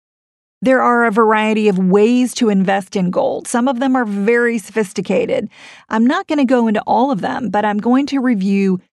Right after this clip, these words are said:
two straightforward options that really make sense for the average investor,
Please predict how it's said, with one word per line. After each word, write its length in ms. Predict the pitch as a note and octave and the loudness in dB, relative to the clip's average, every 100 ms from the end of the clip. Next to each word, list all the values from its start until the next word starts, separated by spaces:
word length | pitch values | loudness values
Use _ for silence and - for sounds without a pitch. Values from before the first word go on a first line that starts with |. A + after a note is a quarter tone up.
| _ | _
two 460 | - C#4 C4+ C4 A#3+ | -6 -2 2 2 0
straightforward 1120 | - - F#3+ G#3 C4 - - G#3 G3+ G3+ G3 | -4 -4 -2 -2 -2 -6 -2 0 0 -2 -2
options 640 | F#3+ F#3+ - G3 F#3 F3+ | -2 -4 -4 0 0 0
that 320 | G#3 G3 G3 - | 0 -2 -2 -4
really 400 | G#3+ C#4+ B4 F#4 | -4 0 0 2
make 200 | A#3+ A#3 | 0 0
sense 300 | - G3+ - | -4 -4 -4
for 140 | - | -2
the 160 | F#3+ F3+ - | -2 -2 -4
average 420 | G3 G3+ G3+ F#3+ | -4 -2 -2 -4
investor, 680 | - F#3+ F3+ C#4+ - - - | 0 0 2 -2 -6 -10 -10